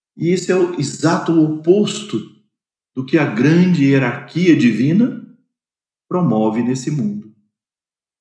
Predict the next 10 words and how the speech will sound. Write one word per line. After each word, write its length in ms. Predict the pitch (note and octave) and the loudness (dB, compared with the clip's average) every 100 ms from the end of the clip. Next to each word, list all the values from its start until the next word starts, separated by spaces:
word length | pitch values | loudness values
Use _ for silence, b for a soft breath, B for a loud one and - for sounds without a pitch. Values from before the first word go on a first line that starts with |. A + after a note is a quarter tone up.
| _ _ _ _ _ _ _ | _ _ _ _ _ _ _
Para 400 | C3 C3+ C3+ - | -8 -6 -6 -4
todos 580 | C3+ C3 C3+ C3 B2+ B2 | 2 4 4 4 4 2
os 180 | C3 - | 0 0
seres. 800 | G#2+ G2+ G2+ - - _ _ _ _ _ _ _ _ _ _ _ _ _ _ _ _ | -2 -2 -4 -10 -18 _ _ _ _ _ _ _ _ _ _ _ _ _ _ _ _
Para 260 | A#2+ B2+ | -6 -6
todos, 760 | A2 - - C3 A2+ G#2 G#2 - | -8 -8 -2 0 0 -4 -10 -8
não 260 | A2+ A2 A2 | -4 -2 -2
há 120 | A#2 | -4
ninguém 480 | A2+ G#2+ G2+ A#2 A2+ | -4 -4 -4 -6 -8
fora. 760 | - - G#2+ F#2+ - - - | -14 -6 -2 0 -2 -10 -18